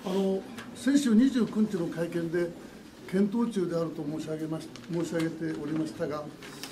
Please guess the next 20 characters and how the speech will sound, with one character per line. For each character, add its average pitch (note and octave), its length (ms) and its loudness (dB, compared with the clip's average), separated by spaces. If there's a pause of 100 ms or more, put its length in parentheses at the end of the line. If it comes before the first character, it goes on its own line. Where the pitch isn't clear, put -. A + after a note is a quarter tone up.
(320)
本 A#3 240 6
日 - 100 0 (2000)
十 A3+ 260 4
七 A3+ 200 2
時 F3+ 140 0
三 F3 240 -4
十 F#3 100 -4
分 F3+ 280 -2
よ F3 100 4
り E3 120 0 (520)
復 G#3+ 200 4
興 - 20 0
大 G#3 180 6
臣、 E3 300 -4 (960)
農 F#3 120 2
林 G3+ 280 4
水 F#3+ 100 0
産 F#3 220 -2
大 F#3+ 200 0
臣、 - 240 -2